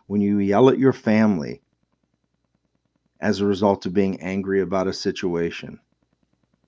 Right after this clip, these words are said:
you simply alienate your family. You don't fix the problem. Now, you might make yourself feel a little bit better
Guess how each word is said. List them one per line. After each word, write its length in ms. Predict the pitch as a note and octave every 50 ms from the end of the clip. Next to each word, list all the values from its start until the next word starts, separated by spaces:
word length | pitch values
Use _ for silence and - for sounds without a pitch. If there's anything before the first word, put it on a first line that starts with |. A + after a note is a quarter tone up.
| _ _ _ _ _ _ _ _ _ _ _ _ _ -
you 140 | A2+ G#2
simply 440 | - - A#2+ A2 G#2+ - G2+ - - F2
alienate 520 | F#2 F2+ F2 F2+ F2 E2 E2 D#2+ D#2+ A#1
your 140 | B1 - -
family. 540 | - - E2+ D2 C#2 C#2 A#1+ G#1+ A1+ - _ _ _ _ _ _ _ _ _ _ _ _ _ _ _ _ _ _ - - - - _ _ _
You 180 | G2+ G2+ A2 G#2
don't 380 | A#2 A2+ A2+ A#2 A2+ - -
fix 420 | - - - F2 - - - - -
the 140 | - -
problem. 500 | - - F2+ D#2+ C#2+ A#1+ C2+ - - - _ _ _ _ _ _ _ _ - F#2
Now, 60 | F#2
you 160 | G2 A2 B2+
might 260 | C3+ B2+ A2 G#2 -
make 240 | D#2+ G#2 G#2 G#2 -
yourself 480 | G2+ F#2 - - - G#2 F#2+ F2 - -
feel 180 | A2 A2 G#2+
a 80 | G#2 G2+
little 140 | G#2 G2+ F#2+
bit 240 | G2 G#2 F#2+ -
better 400 | - G2+ F#2+ G2+ B2+ D3+ D3 _